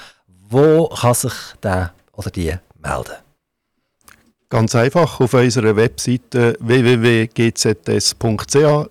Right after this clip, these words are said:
Speaker 2: Dort hat's oben rechts einen Expertenknopf, Expertengespräch anfordern,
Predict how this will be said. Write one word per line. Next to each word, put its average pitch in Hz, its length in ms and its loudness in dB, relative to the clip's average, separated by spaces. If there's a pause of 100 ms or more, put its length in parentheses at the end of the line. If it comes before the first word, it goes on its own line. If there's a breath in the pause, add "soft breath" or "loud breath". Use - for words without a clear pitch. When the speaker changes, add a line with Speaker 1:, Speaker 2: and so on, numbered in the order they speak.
Speaker 2:
Dort 127 260 -4
hat's - 300 -4 (220)
oben 127 260 0
rechts - 360 -2
einen 113 260 0
Expertenknopf, 170 1400 0
Expertengespräch 135 1300 0
anfordern, 135 800 0